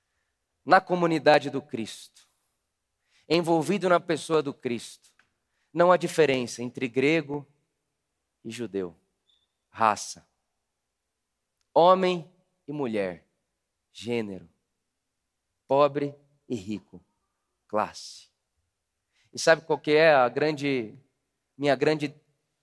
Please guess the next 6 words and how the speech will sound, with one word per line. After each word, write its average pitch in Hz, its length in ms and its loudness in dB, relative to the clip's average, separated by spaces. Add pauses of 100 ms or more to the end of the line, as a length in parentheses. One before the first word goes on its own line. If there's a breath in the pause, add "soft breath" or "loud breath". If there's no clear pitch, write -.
(460)
tristeza 160 800 2
e, 131 80 2
ao 131 80 2
mesmo 135 300 -2
tempo, 139 600 -4 (1400)
indignação? 147 880 -2